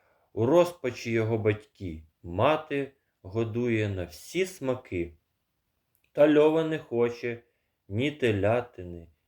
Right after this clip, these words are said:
ні баранини, ні зайчатини. "Чого ж ти, синку, хочеш? Лев'ятини?" Ви бачите, який цей Льова, мешканець славного міста Львова.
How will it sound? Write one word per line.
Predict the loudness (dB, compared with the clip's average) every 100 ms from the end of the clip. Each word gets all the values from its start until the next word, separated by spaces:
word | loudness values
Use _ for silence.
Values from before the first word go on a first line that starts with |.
| -8
ні | -6
баранини, | 4 6 6 2 0 -6 -8 -8 -10 -6
ні | -2 -2
зайчатини. | 0 0 -2 -2 -2 -2 -6 -18 -18 _ _ _ _ _ _
"Чого | -2 2 2
ж | 2 -4
ти, | -6
синку, | -4 -6 -6 -6 -10
хочеш? | -2 -2 -2 -6 -8 -8 _ _ _ _ _ _
Лев'ятини?" | 0 2 2 2 0 -2 -8 -10 -10 -16 -20 _ _ _ _ _ _ _ _ _ _ _ _ -6
Ви | -4
бачите, | 4 4 4 -4 -6 -8
який | -6 -10
цей | -10 -4 -2 -2 -4 _ _ _ _ _
Льова, | -6 2 6 6 4 0 -6 -10
мешканець | -10 -2 0 0 -8 -12 -10 -10 -10
славного | -2 2 2 -2 -4
міста | -6 -6 -10 -12 -10
Львова. | -8 -4 -4 -4 -8